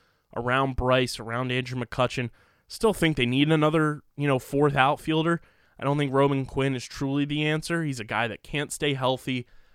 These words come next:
Um, you know, he's, he's most effective when he's on base, and he, uh, he struggles to get on base. So Roman Quinn is definitely a guy that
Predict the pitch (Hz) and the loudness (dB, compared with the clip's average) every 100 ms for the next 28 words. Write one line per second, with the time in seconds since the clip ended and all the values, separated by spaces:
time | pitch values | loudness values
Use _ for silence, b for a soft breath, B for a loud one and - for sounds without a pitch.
0 | _ _ 113 110 107 104 104 98 - _ | _ _ -4 -2 -2 -4 -8 -12 -20 _
1 | _ 117 117 104 78 _ _ _ _ 135 | _ -10 -8 -8 -12 _ _ _ _ -4
2 | 147 143 156 143 131 - _ _ _ _ | -4 -4 -6 -6 -8 -14 _ _ _ _
3 | _ _ 143 202 233 196 - 175 175 165 | _ _ 2 4 4 0 0 -2 0 -2
4 | 147 139 135 131 120 127 151 147 127 120 | 0 0 2 0 0 2 2 2 -2 -2
5 | 127 135 143 - 143 147 147 - 139 139 | -2 -2 -6 0 2 4 2 0 2 2
6 | 131 123 156 - - - 131 117 113 - | 0 0 -2 -4 -8 -4 0 0 -2 -10
7 | _ _ _ _ _ _ _ _ - 139 | _ _ _ _ _ _ _ _ -4 0
8 | 170 156 143 147 143 117 143 135 139 135 | 2 0 2 2 2 0 0 0 0 -2
9 | 127 127 127 123 120 113 113 | 0 2 2 2 0 -2 -2